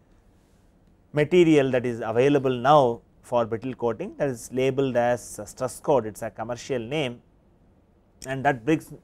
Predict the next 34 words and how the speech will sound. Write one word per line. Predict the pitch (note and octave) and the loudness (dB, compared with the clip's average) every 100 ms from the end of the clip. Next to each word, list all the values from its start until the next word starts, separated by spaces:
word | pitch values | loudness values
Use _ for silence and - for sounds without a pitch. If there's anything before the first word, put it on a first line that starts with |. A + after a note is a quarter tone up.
| - | -12
into | C#3 C3+ | -10 -4
a | B2+ | -4
close | B2+ B2+ B2+ | 2 0 2
of | B2+ A2+ G#2+ | -2 -2 -4
what | A2+ A#2+ | -6 -6
is, | A#2 G#2+ A2+ | -8 -10 -12
uh, | G#2 | -10
brittle | G2+ A2+ A2 | -12 -16 -10
coating. | A2 G#2+ F3+ - _ _ _ _ - | -10 -10 -14 -18 _ _ _ _ -4
But | F3+ | 0
I | |
would | F3+ D3+ | 0 0
still | G#3 G3+ | 0 0
appreciate | - G3 F3+ E3+ D3+ - _ _ _ _ | 4 2 4 2 2 -2 _ _ _ _
some | - F#3 A#3+ | -4 -4 -4
of | - | -2
you | G3+ | 0
to | G3 | 2
look | D#3+ B2+ - | 2 0 2
at, | E3+ C3 C3+ _ _ _ _ _ _ | 2 2 0 _ _ _ _ _ _
you | F#3+ | 0
know, | F#3 | 2
suppose | D#3 D#3+ G3+ E3 | 2 6 6 6
I | C#3 | 2
have | C#3+ D3 E3 | 2 4 2
isoentatics, | A#2 C#3+ C#3 E3+ C#3 B2+ B2+ A2+ F2+ - - - _ _ | 4 2 2 0 0 -2 -4 -4 -10 -20 -20 -20 _ _
for | C3+ B2 | 2 2
various | A2+ C#3 D3 C#3+ C3 A2 | 4 4 4 2 0 0
loads | B2+ C3+ B2 | 0 0 -2
I | A#2 | -6
have | G#2+ G#2+ G2 G2 G2+ | -4 -6 -8 -18 -2
got | A#2 C3 | 0 0
the | B2+ | 0
isoentatics. | A2+ A2 A#2 G2+ G#2+ F#2 B1+ - - | -2 -4 -10 -10 -14 -14 -18 -20 -20